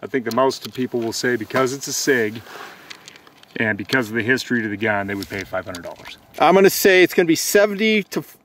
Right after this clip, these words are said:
Speaker 2: seventy-five to eighty percent yes, they would spend five hundred dollars on this gun.
Speaker 1: Majority will be yes. I think it'll be a high majority.
Speaker 2: With a P six where it is now and how rare it is, collectability, specialness.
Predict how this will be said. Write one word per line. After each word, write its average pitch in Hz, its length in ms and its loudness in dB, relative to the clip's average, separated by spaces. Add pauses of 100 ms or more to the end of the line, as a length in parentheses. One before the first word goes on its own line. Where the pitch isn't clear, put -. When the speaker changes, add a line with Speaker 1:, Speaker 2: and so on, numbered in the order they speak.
Speaker 2:
seventy-five 185 640 4
to 175 100 4
eighty 170 240 4
percent 143 480 -2
yes, 139 380 4
they 139 180 4
would 139 160 2
spend 139 320 -2
five 135 220 2
hundred 131 140 2
dollars 120 280 4
on 117 140 -4
this 117 120 -6
gun. 120 160 -2
Speaker 1:
Majority 127 300 -2
will 107 140 -8
be 98 140 -10
yes. 87 280 -12
I - 40 -16
think 101 140 -12
it'll 107 120 -6
be 107 80 -6
a 104 80 -2
high 101 140 0
majority. 90 540 -12 (160)
Speaker 2:
With 170 180 8
a 190 60 8
P 233 300 6
six - 400 4
where 196 200 8
it 185 60 8
is 160 200 4
now 185 420 2 (500)
and 147 120 -2
how 170 160 6
rare 160 260 6
it 214 80 6
is, 247 340 0 (280)
collectability, 175 680 6
specialness. 208 840 2